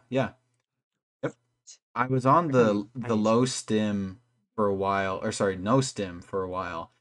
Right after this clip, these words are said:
Speaker 1: So it was
Speaker 2: Mm.
Speaker 1: just basically citrulline, the alpha size, and,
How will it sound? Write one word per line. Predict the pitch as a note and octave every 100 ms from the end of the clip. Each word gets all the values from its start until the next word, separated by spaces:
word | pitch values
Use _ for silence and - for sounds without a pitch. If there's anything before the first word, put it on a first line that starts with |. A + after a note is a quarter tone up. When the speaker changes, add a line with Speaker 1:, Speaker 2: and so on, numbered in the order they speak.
| _ -
Speaker 1:
So | G#2+
it |
was | G2+ F2+
Speaker 2:
Mm. |
Speaker 1:
just | A#2 A#2 A2 -
basically | A2+ G#2+ - G#2
citrulline, | - B2+ C3 A2+ A2 G#2+ G2+
the | G#2
alpha | G2+ G2+ G#2+
size, | - G#2 G2 G2 F#2 - - _ _ -
and, | G2+ F#2+ F#2 F#2 F#2 F2+